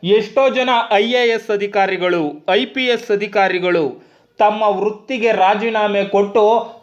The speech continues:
ತಾವು ಗಳಿಸಿದ ಜನರ ಒಂದು ಬೆಂಬಲವನ್ನ ಪಡೆದುಕೊಂಡು ರಾಜಕೀಯಕ್ಕೆ ಧುಮುಕೋದು ಸಹಜ ಸ್ನೇಹಿತರೆ.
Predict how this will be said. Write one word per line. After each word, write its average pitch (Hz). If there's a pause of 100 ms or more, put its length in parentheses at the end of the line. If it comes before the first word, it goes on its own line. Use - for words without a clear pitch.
ತಾವು 214
ಗಳಿಸಿದ 226
ಜನರ 214
ಒಂದು 202
ಬೆಂಬಲವನ್ನ 208
ಪಡೆದುಕೊಂಡು 208 (140)
ರಾಜಕೀಯಕ್ಕೆ 220
ಧುಮುಕೋದು 196 (100)
ಸಹಜ 180
ಸ್ನೇಹಿತರೆ. 151